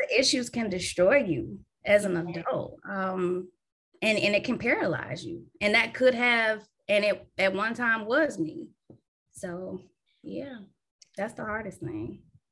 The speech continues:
Speaker 2: That's a real point. Um, I, I noticed, and it's probably a good time to have that conversation, but I've noticed a lot of people, like, who make incredible gains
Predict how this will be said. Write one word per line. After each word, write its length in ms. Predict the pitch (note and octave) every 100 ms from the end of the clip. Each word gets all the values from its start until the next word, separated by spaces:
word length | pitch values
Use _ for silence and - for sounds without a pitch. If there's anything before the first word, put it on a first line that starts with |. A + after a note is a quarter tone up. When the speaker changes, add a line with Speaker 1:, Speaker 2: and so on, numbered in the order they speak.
| _ _ _ _ _ _ _ _ _ _ _ _ _ _ -
Speaker 2:
That's 220 | - G4+
a 100 | B3+
real 260 | G3 G3+ G3+
point. 460 | - A3 G#3 F#3+ - _ G3+
Um, 580 | F#3 F#3 F3 F3+ G3+ - _ -
I, 140 | F#3 F3+
I 120 | G#3
noticed, 840 | G#3 G3+ A3+ F3+ F3+ - - - - _ _ _ _ _ -
and 140 | A3+
it's 140 | G3+
probably 460 | - G#3+ G#3 G3 E3+
a 100 | D#3
good 160 | - -
time 200 | F#3+ F#3
to 60 |
have 120 | F#3 E3+
that 100 | E3+
conversation, 380 | F3 A3+ A3+
but 180 | F#3 D#3+
I've 160 | G#3 G#3
noticed 380 | G3+ F#3+ A3 G#3
a 40 |
lot 200 | D#3+ D#3
of 80 | F3
people, 360 | G3+ F#3 E3+ E3
like, 360 | E3 E3 D#3+ _ _ _ _ _
who 120 | A3+ G#3+
make 320 | G3 F#3+ - _ _
incredible 840 | F3+ E3+ - A#3 A3 F#3+ D3+ D#3+ - E3
gains 600 | E3+ D#3+ C#3+ C3+ D#3+